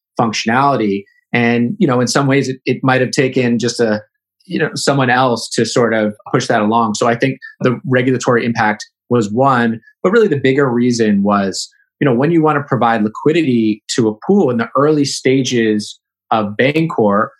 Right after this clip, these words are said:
you needed to do so with the token you wanted to provide liquidity to, let's say Link, and also B N T. So then when Uniswap came along, they replaced that with eth. So in order to provide liquidity, you provide it in Link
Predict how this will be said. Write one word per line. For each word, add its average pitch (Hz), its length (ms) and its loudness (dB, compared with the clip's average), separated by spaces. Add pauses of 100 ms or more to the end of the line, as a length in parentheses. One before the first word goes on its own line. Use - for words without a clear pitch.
(200)
you 151 140 2
needed 165 240 2
to - 120 -4
do 135 220 0
so 120 400 2
with 110 380 0
the 107 80 -2
token 131 360 -2
you 117 120 2
wanted 110 180 0
to 104 60 -4
provide 101 260 -2
liquidity 147 440 0
to, 110 120 2
let's 104 260 -2
say 98 320 0
Link, 170 300 0 (380)
and 135 240 -2
also 156 480 0
B 123 160 2
N 107 180 2
T. 101 320 -4 (380)
So 113 600 0 (240)
then 143 300 0
when 135 160 0
Uniswap 180 500 0
came 131 140 0
along, 127 280 0
they 123 260 2
replaced 143 400 0
that 123 260 0
with 113 260 0 (240)
eth. 143 300 0
So 120 400 0
in 123 100 -2
order 120 300 2
to 110 140 0
provide 104 320 -2
liquidity, 165 320 -2
you 131 40 -4
provide 117 280 -2
it 117 100 -4
in 107 240 0
Link 110 220 -4